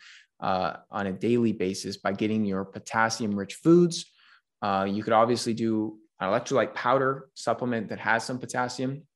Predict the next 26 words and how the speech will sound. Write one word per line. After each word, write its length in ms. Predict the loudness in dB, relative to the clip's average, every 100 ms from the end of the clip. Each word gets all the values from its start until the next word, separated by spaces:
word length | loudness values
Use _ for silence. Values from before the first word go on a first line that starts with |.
| _
but 100 | 0
I'm 100 | 2
a 60 | 4
big 200 | 2 0
fan 160 | -2 -2
of 80 |
potassium-rich 600 | -4 0 0 0 -4 -4
foods. 320 | -2 0 0 -4
And 200 | -4 -2
one 140 | 0
other 240 | 2 0
food 260 | 0 -2 -2
source 260 | 0 -2 -2
of 40 |
potassium 460 | -4 0 0 -2 -4
I 80 |
get 100 | -2
a 60 | -2
lot 240 | 0 2
of 160 | 0 -2 _ -20 -20 _ -6
that 380 | 0 2 0 -6 _ -6
I'm 120 | -6
a 40 |
fan 240 | -2 2 2
of 160 | 0 -2
is, 360 | 0 0 -4